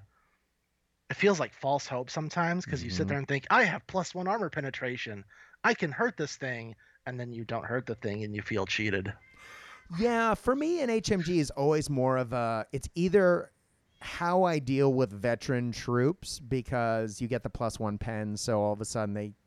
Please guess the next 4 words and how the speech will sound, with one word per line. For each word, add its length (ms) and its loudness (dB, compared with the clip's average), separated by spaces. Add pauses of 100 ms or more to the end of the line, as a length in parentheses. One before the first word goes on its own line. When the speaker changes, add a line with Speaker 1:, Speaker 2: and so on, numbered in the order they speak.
Speaker 2:
treat 300 -6
as 520 -6
regular, 520 0 (480)
or 680 4